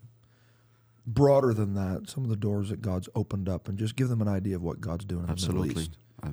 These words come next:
Speaker 2: I would love that. Um, we went, we first, you know, I, I, I grew up in Beirut, uh, first sixteen years of my life, and
Speaker 1: Wow.
Speaker 2: uh, moved to Europe, and then from Europe came to the States, and, uh, uh, came to the knowledge of the truth in the U S.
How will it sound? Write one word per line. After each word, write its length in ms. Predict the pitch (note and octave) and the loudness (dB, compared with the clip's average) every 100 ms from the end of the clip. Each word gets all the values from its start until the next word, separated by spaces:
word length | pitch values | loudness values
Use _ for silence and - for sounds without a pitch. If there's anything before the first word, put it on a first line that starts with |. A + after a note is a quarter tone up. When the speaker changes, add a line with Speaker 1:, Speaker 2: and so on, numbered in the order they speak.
| - | -4
Speaker 2:
I 60 | E2+ | -2
would 180 | D#2+ | 0
love 180 | E2+ E2+ | 0 0
that. 260 | - E2+ F2 - - | 0 0 -2 -6 -8
Um, 340 | D#2 D2+ D2+ - - - - - - | -4 -4 -4 -8 -20 -20 -20 -12 2
we 120 | G2 | 4
went, 320 | F2 F#2 - | 4 2 0
we 80 | F#2 | -6
first, 400 | F2 G2 F#2+ - | -2 0 0 -2
you 80 | - | 0
know, 140 | G#2 D#2+ D#2 - | 0 0 -4 -6
I, 60 | |
I, 40 | D#2+ D#2 - | -6 -6 -6
I 80 | |
grew 180 | D2+ F#2+ | -2 0
up 160 | A2 - | 0 -2
in 80 | C#2+ | -4
Beirut, 520 | D2+ D2 E2+ E2 - - - | -2 0 -2 -4 -10 -20 -10
uh, 100 | - | -8
first 300 | B1+ D#2+ D#2 | -4 -4 -4
sixteen 340 | - - - F#2 | -4 -6 -2 -2
years 200 | E2 D#2 | 0 -4
of 140 | D#2+ | -6
my 120 | F2 E2+ | -6 -6
life, 380 | E2 E2 G#2 - | -6 -8 -10 -10
and 200 | C2+ - | -10 -8
Speaker 1:
Wow. 200 | G#2+ G2 G2+ - _ _ _ - | -6 -6 -6 -14 _ _ _ -10
Speaker 2:
uh, 180 | - D2 | -8 -6
moved 340 | D#2+ F2+ E2 | -4 -4 -4
to 80 | - | -2
Europe, 300 | E2 E2 D#2+ | 0 0 -2
and 120 | - | -6
then 160 | F2+ D2+ | -4 -4
from 220 | - D#2 | -4 -4
Europe 240 | D#2+ E2+ - | -2 -4 -4
came 140 | E2 | -4
to 100 | D#2 D#2 | -4 -6
the 80 | |
States, 500 | D#2 - G#2 A#2 - | -6 -6 -6 -6 -10
and, 320 | - D2 C#2+ - | -6 -6 -4 -6
uh, 280 | C#2+ D2 C#2+ C#2 - - - | -6 -6 -8 -12 -16 -18 -14
uh, 160 | - - | -12 -10
came 160 | - D#2+ | -4 -4
to 120 | - | -4
the 100 | D2+ | -4
knowledge 420 | D2+ D2+ D#2 D#2 D#2 | -2 -2 -2 -4 -6
of 120 | - | -8
the 100 | D#2 | -8
truth 360 | - E2+ D2+ | -6 -6 -4
in 140 | - F2 | -2 -2
the 100 | D#2 | -2
U 120 | D#2+ | -4
S. 340 | - - - | -6 -8 -12